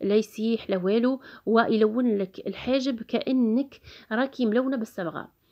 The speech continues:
يعني، آه، ايضا الناس اللي عندهم الشيب، فكرتوني، فرضا كنتي عندك الشيب،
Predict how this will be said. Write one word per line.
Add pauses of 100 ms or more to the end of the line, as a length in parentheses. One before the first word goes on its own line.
(140)
يعني،
آه،
ايضا
الناس
اللي
عندهم
الشيب،
فكرتوني،
فرضا
كنتي
عندك
الشيب،